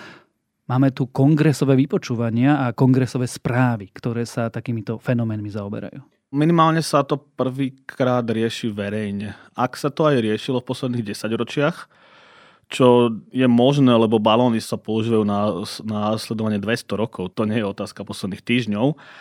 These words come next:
Speaker 2: ale ak sa to riešilo v tejto miere, tak to bolo neverejné a nehovorilo sa o tom. Tá zmena je minimálne v tom, že vláda o tom hovorí na tlačovkách.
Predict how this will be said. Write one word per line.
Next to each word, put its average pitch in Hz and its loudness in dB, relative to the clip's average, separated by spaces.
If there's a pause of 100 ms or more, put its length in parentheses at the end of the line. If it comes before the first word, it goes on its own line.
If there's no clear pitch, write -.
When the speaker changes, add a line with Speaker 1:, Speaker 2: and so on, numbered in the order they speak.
(260)
Speaker 2:
ale 123 2
ak 123 2
sa 160 2
to 151 2
riešilo 127 4
v 127 -2
tejto 117 0
miere, 117 4
tak 110 -4
to 117 -2
bolo 117 2
neverejné 123 2
a 104 -4
nehovorilo 101 -4
sa 120 -2
o - -2
tom. 127 2
Tá 113 2
zmena 117 2
je 107 0
minimálne 107 -2
v - -20
tom, 107 -2
že 98 -2
vláda 104 -4
o 98 -4
tom 98 -10
hovorí 98 -4
na 98 -6
tlačovkách. - -10